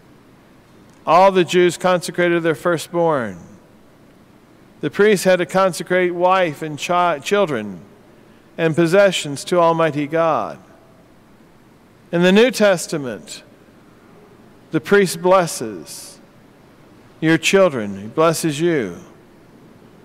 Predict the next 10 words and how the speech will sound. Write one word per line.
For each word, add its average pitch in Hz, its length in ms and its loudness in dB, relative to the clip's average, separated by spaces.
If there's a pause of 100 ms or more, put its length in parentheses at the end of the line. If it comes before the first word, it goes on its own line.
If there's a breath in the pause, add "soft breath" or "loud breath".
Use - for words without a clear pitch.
(840 loud breath)
He 160 80 -4
turns 190 300 2
around 196 240 4
at 180 140 0
the 190 160 0
altar 196 420 0
just 170 260 -8
before 180 320 -2
the 170 80 -4
communion. 180 680 -4